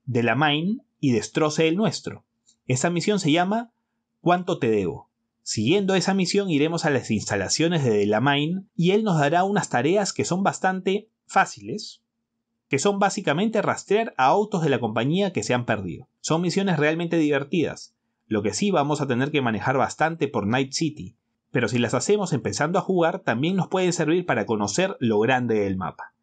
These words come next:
Así que por lo menos a mí me pareció bastante divertido manejar, encontrar los autos, cada uno tiene una historia diferente. Como dije antes, no son difíciles y después de cada misión nos depositarán un poco de dinero. Así que podríamos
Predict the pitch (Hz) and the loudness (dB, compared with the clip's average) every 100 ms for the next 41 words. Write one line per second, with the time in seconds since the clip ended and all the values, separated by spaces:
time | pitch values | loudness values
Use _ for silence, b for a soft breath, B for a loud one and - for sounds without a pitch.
0 | b b b b 110 135 135 131 107 104 | b b b b -2 0 0 0 0 0
1 | 139 170 160 160 165 165 - _ _ 123 | 0 0 0 -2 -2 -4 -8 _ _ -4
2 | 107 101 - 131 101 - 151 160 147 107 | -2 -2 0 0 0 0 0 0 2 2
3 | 101 127 127 147 156 156 160 165 - - | 0 0 0 0 -2 0 0 -2 -10 -18
4 | 95 95 131 139 156 160 156 151 151 170 | -12 -6 0 0 0 2 2 2 -2 -6
5 | - - 165 156 170 170 139 147 147 139 | -8 0 2 4 4 2 0 0 2 0
6 | 110 - 135 139 147 165 160 104 170 226 | 0 0 2 2 2 0 0 -2 -4 -6
7 | _ _ - 104 107 135 151 143 143 151 | _ _ -4 0 2 2 2 0 0 -2
8 | - - 123 175 202 196 175 170 - 175 | -4 -2 0 0 0 -2 0 -2 -2 -2
9 | 180 - - 123 - 170 151 120 156 156 | -4 -10 -2 0 0 0 0 0 2 2
10 | 147 139 151 156 143 117 101 101 104 107 | 0 -2 -2 0 -2 0 -2 -2 -4 -2
11 | 101 123 131 - 143 117 127 123 127 135 | -2 0 -2 -4 -4 -2 -2 0 2 2
12 | 151 190 87 - _ _ _ - 104 139 | 0 0 -2 -6 _ _ _ -6 -4 -2
13 | 156 131 110 143 156 165 - | 0 0 2 2 2 -2 -4